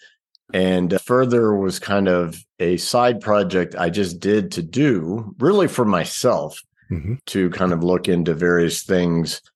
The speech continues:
Speaker 1: uh, that I could figure out what was missing since I had kind of everything that I thought I wanted. <laughs>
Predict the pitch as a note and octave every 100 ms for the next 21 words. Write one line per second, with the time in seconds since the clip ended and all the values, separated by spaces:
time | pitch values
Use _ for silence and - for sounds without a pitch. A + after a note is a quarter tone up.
0 | _ _ _ - E2+ - E2+ F2 E2+ E2+
1 | E2 F#2 G2+ G2+ G#2 F2 F#2+ A#2+ A#2 F2
2 | F#2+ A2 F3+ - G2+ F2+ B2 - G2 F#2+
3 | F#2+ F#2 G#2 G#2 F#2+ F#2+ F#2+ F#2+ F#2 F#2
4 | F#2 G2 F2+ F2 E2+ E2+ E2+ E2+ - _
5 | G2+ F2+ F2 G2 C3 C#3+ A#2 -